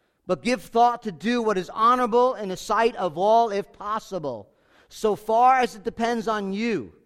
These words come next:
live peaceably with all." Sometimes you deal with antagonists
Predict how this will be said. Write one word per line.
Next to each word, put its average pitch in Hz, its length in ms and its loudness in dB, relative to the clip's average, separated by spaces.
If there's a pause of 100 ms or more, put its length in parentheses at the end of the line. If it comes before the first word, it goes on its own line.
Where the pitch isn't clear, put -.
(280)
live 180 320 -4
peaceably 131 560 -10
with 120 180 -12
all." 104 380 -14 (1500)
Sometimes 156 720 -8
you 127 80 -14
deal 147 220 -4
with 143 160 -6
antagonists 165 800 -8